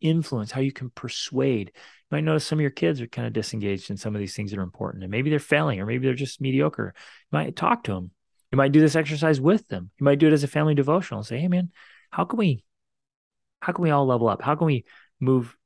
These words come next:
clearly out of failure through mediocrity and into this,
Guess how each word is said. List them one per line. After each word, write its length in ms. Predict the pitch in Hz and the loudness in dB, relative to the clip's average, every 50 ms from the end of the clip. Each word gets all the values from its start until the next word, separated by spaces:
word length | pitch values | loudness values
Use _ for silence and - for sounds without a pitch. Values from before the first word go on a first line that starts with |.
| _ _ _ _ _ - | _ _ _ _ _ -8
clearly 460 | - - - 165 202 208 175 147 131 | -2 4 6 8 10 10 10 8 8
out 160 | 123 127 120 | 6 6 2
of 80 | 110 - | 2 0
failure 460 | - 107 104 104 101 104 123 127 - _ _ _ _ _ - - | -2 -2 -2 -2 -2 -4 -4 -6 -8 _ _ _ _ _ -20 -16
through 800 | - - - 143 170 202 220 220 220 214 202 185 175 180 180 175 - _ _ _ _ - | -12 -6 0 4 6 8 8 10 10 10 10 10 8 8 6 4 -2 _ _ _ _ -2
mediocrity 680 | 143 139 123 120 117 127 151 - - 120 113 113 110 113 | 0 2 2 4 2 2 0 -2 -4 -4 -4 -4 -2 -2
and 120 | 113 123 | -2 0
into 280 | 127 139 143 - 139 131 | 0 0 0 2 2 2
this, 240 | 120 117 - - | 2 2 0 -6